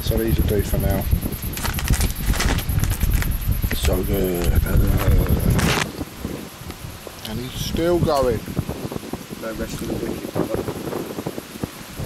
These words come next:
Speaker 2: Look, you don't, you don't turn up at somewhere like this, rocking the first swim, the wind's smashing in here, it's super mild, and I can smell the f***s on the wind, do you know what I mean?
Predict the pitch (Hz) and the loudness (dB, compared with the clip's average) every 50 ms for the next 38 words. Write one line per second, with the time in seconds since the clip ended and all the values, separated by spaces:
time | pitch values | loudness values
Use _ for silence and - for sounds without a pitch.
0 | - - - 131 127 107 120 127 151 151 143 143 - 135 131 - 151 151 139 - | -6 -6 -4 -4 -4 -2 0 0 2 2 2 0 0 -2 0 2 2 2 2 2
1 | 156 147 139 139 131 135 139 131 - - 139 135 135 131 131 131 131 127 127 113 | 2 4 4 4 2 0 0 -2 0 0 0 2 4 4 4 6 6 4 4 2
2 | 127 110 98 104 - - - - - - - 120 135 135 - 143 135 131 127 120 | 2 0 0 -2 -2 -2 -4 -4 -4 -2 2 2 2 4 4 2 2 2 2 2
3 | - 143 139 139 131 - - - 135 120 107 107 110 110 113 107 131 139 139 131 | 6 6 8 8 8 6 4 2 2 2 2 2 0 0 2 4 6 8 8 6
4 | 127 - - - - - 143 147 147 156 151 147 139 - - 143 143 139 139 139 | 6 2 0 0 0 2 2 4 4 4 4 4 2 0 0 2 4 6 6 6
5 | 127 117 113 113 113 113 107 - - - - - 156 151 151 - - 143 143 143 | 6 4 4 2 2 0 0 0 0 0 2 4 4 4 4 4 2 2 6 8
6 | 143 139 127 113 107 - - - - - - - - - - - - - - - | 8 8 8 8 6 4 2 0 -2 -4 -6 -4 -6 -6 -6 -4 -6 -6 -4 -4
7 | 110 120 120 - - - - - - - 139 135 131 - - - - - - - | -4 -4 -4 -2 -4 -2 0 0 2 2 4 4 4 2 2 0 0 0 0 0
8 | - - - - 113 113 113 117 110 123 123 110 - - - - - - - - | 0 0 0 0 -2 -2 -2 -2 0 0 0 2 2 2 0 0 0 -2 -4 -4
9 | 110 110 107 - 110 110 107 101 98 | -4 -4 -4 -4 -4 -4 -4 -4 -4